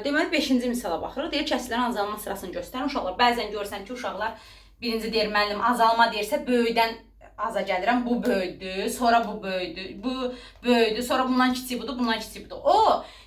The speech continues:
də, düzdür, A variantında cavabda düzgün alınır, amma o həmişə uyğun getmir. Birinci, bunları ortaq məxrəcə gətirməliyim. Ya mə-, məxrəclərin bərabərləşdirməliyim, ya surətlərin. Və yadınızda saxlayın ki, azalma sırası deyirsə,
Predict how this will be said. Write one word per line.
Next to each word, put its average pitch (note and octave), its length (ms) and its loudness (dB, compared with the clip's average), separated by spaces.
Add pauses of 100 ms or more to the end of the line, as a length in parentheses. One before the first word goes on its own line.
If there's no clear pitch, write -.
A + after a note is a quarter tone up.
(140)
də, B3+ 280 2
düzdür, C4 260 4
A C#4 180 8
variantında C#4 580 4
cavabda C4+ 420 4
düzgün C4 300 0
alınır, C4+ 300 4
amma D4+ 200 6
o D4+ 80 6
həmişə D4+ 360 4
uyğun C4 380 4
getmir. A#3+ 420 0 (640)
Birinci, E4 280 2
bunları F#4 240 8
ortaq G4 240 2
məxrəcə E4 400 0
gətirməliyim. F#3 600 -2
Ya D#4+ 120 8
mə-, F4+ 240 6
məxrəclərin C#4 560 2
bərabərləşdirməliyim, G3 840 -2
ya D4+ 100 2
surətlərin. A3 600 -6 (400)
Və D4 100 8
yadınızda D#4+ 400 6
saxlayın D4 460 2
ki, A#3 100 2 (300)
azalma D4 680 6
sırası C4 380 -2
deyirsə, D#4+ 320 -4